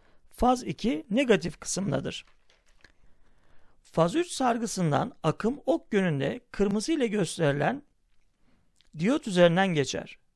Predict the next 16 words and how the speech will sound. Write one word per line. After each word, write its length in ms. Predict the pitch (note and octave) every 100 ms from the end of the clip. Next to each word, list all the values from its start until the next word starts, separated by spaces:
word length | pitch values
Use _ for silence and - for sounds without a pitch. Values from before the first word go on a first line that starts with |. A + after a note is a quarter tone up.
| _ -
Negatif 520 | D#3 B3+ F4 E4 -
kısımda 420 | A3 - G#3 G#3+
ise 360 | G3 - E3+ E3 _ -
ok 260 | C#4+ -
yönünde 500 | F#3 E3 C3 C3+ C4 F#3+
diğer 360 | G#3 D4+ C4+ -
kırmızı 360 | G3+ G3+ G3
ile 140 | B3+ F3+
gösterilen 680 | D#3+ D3 E3+ D3+ D#3 E3+ D3+
diyot 260 | G3+ A#3+
üzerinden 420 | G3 D#3 C#3+ C3+
geçerek 600 | F3+ F#3+ - C#3+ F3+ C4 - - - -
faz 260 | - C#4 G3+
ikide 380 | E3 E3 F#3+ G#3
devreyi 320 | G#3+ D#3 G3
tamamlar. 560 | D3+ C3 F#2 - -